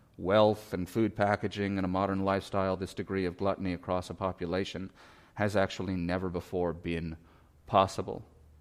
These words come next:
To quote Philippians three nineteen and apply it collectively, "Our God as a nation is our stomach." And my, what a tithe this God requires from us, indeed not a tithe, really everything.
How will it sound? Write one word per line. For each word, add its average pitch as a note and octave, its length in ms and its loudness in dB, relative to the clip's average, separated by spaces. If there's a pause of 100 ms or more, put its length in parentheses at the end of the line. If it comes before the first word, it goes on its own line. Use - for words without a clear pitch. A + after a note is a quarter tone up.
(360)
To - 60 -18
quote G#2+ 280 6
Philippians G#2 540 0
three G#2+ 220 2
nineteen G2+ 520 0
and G2 80 0
apply G2+ 280 4
it - 120 -4
collectively, F#2+ 600 0 (360)
"Our C#3+ 300 12
God F#2 460 2 (520)
as F#2 180 -4
a F2+ 40 0
nation F2+ 380 0
is E2+ 140 -4
our F2 140 2
stomach." F2 460 -4 (1800)
And F2+ 120 -6
my, G2+ 200 2
what G#2+ 140 0
a F2+ 40 0
tithe G2 540 0 (200)
this F#2+ 180 -2
God F2+ 260 2
requires F2 440 -2
from F2+ 240 -2
us, F2 200 -8
indeed F2+ 300 -6
not F2 180 -4
a F2 40 -8
tithe, - 340 -10 (640)
really F2+ 300 2
everything. F2+ 420 -2